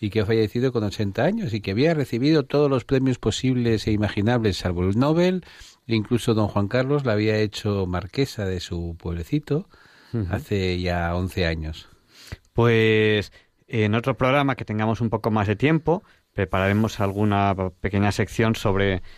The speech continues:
Speaker 2: sobre este personaje que, eh, desde el punto de vista científico, pues tiene, tiene importancia y además te-, debemos presumir de, de esta científica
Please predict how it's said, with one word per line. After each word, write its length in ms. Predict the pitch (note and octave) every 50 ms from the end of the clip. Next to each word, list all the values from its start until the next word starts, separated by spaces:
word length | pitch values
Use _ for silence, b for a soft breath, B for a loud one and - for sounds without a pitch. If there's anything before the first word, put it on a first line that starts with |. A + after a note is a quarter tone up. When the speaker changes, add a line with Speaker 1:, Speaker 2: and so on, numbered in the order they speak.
| B B B B _
Speaker 2:
sobre 240 | - - G2+ G#2+ A2
este 180 | - - C#3+
personaje 520 | B2 - B2+ - - A#2+ C3+ C3+ - E3 -
que, 180 | - C3 A#2+ A2+ b b b b b b b - -
eh, 260 | - C#3+ A#2+ A#2 A2+
desde 200 | G#2 G#2+ G2+ G#2+
el 40 | G#2+
punto 220 | G#2+ C3+ C3 A#2+ C#3
de 40 |
vista 140 | B2+ - C3+
científico, 440 | A2 A#2 A2+ A2 G#2+ - A#2+ - C3+
pues 180 | - - A2 -
tiene, 300 | - A#2 G#2+ G#2+ G#2+ F#2+
tiene 200 | - A2 A2 A2+
importancia 720 | A2+ G#2+ - G#2+ G2 F2+ - A#2 A#2+ A2 - - D#3 D3+
y 40 |
además 220 | A#2+ F#2 F#2 G#2 -
te-, 140 | - G#2+ G2+ _ _
debemos 420 | - A#2 G2+ G2 F2+ G2 G#2 G2+ -
presumir 420 | - G2+ - - G2+ G2+ D3 E3
de, 220 | C3+ A2+ G#2 F2+ E2+
de 120 | G2+ G2
esta 180 | F#2+ - - -
científica 640 | - - A2 G#2 G2+ - A#2 - - - - D#3